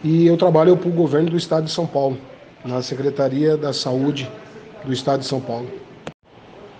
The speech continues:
O mais legal de trabalhar nessa área de, de logística é justamente a sua rotina tá sempre modificando, né? Nem sempre é a mesma coisa que você vai fazer, porque você tá em vários lugares, várias situações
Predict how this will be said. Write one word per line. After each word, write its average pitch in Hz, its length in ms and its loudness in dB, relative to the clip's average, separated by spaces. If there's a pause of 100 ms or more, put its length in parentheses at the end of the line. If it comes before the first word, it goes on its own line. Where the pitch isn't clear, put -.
(180)
O 151 40 -6
mais 165 240 2
legal 156 280 6
de 147 100 -2
trabalhar 143 380 4
nessa 143 260 2
área 135 240 4
de, 127 380 0
de 120 160 -4
logística 139 760 0 (460)
é 135 100 -4
justamente 165 840 4
a 175 60 6
sua 180 240 2
rotina 165 480 4
tá 175 140 2
sempre 175 720 2 (720)
modificando, 160 640 2
né? 151 100 2
Nem 160 160 4
sempre 165 320 0
é 170 40 4
a 165 40 2
mesma 160 300 2
coisa 156 360 2
que 160 120 -6
você 160 200 0
vai 156 140 2
fazer, 151 460 2 (340)
porque - 180 -4
você 165 280 2
tá 170 120 2
em 170 80 4
vários 156 320 2
lugares, 139 680 0
várias 147 360 2
situações 147 680 -2